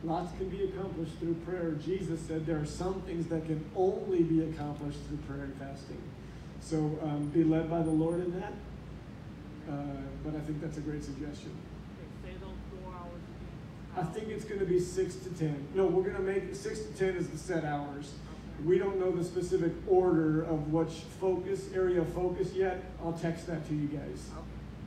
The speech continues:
Speaker 1: Six to ten at the chapel. Everyone knows where the chapel is. If you need directions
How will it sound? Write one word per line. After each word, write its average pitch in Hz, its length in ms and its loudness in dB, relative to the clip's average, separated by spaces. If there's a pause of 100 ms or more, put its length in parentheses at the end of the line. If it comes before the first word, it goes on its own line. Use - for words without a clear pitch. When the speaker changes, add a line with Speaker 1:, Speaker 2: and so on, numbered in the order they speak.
(880)
Speaker 1:
Six - 280 0
to - 240 -6
ten 160 100 0
at 147 120 -4
the - 140 -8
chapel. 147 340 -4
Everyone 170 360 0
knows 175 260 0
where 180 140 0
the 156 80 0
chapel 175 440 -2
is. 180 200 6
If 165 160 -2
you 165 120 4
need 175 500 2 (580)
directions 180 840 0